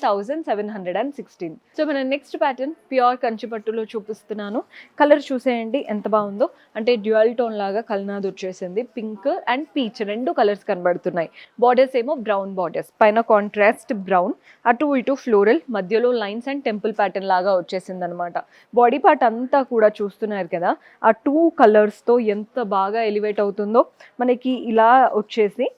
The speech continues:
వాటి మధ్యలో అంతా ఫ్లవర్స్, ఇక్కడ మనకి ఏదైతే ఇలా లీఫ్ లాగా వచ్చిందో అది మాత్రం గోల్డ్ and బ్రౌన్ అవుట్లైన్తో ఇచ్చారు కాబట్టి అవి బాగా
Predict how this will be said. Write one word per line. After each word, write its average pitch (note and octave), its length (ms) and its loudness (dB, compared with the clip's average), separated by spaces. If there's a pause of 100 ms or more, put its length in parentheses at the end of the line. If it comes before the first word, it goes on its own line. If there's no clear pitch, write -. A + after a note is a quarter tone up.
(220)
వాటి C#4 220 4
మధ్యలో B3+ 380 4
అంతా A3+ 240 -4 (120)
ఫ్లవర్స్, G#3 440 0 (280)
ఇక్కడ E4 280 -2
మనకి C#4 300 -4
ఏదైతే A#3+ 360 2
ఇలా A#3 140 2 (120)
లీఫ్ B3 220 -4 (100)
లాగా A3 260 0
వచ్చిందో G#3+ 340 -6 (340)
అది C#4 180 2
మాత్రం C#4+ 280 0 (180)
గోల్డ్ B3+ 320 2 (140)
and C#4 160 -2 (160)
బ్రౌన్ A3+ 320 4
అవుట్లైన్తో A#3+ 560 0
ఇచ్చారు A3+ 300 -8
కాబట్టి G#3 260 -4 (120)
అవి A#3+ 100 -4 (100)
బాగా G3+ 160 2